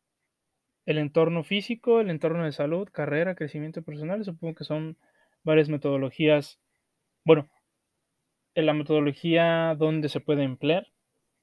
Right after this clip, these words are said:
presuposiciones y sesión del coaching, que son como estos ejercicios siempre al finalizar cada capítulo,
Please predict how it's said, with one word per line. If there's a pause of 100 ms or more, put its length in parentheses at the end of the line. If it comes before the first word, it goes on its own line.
(480)
presuposiciones (1300)
y
sesión
del
coaching,
que
son
como
estos
ejercicios
siempre
al
finalizar
cada
capítulo,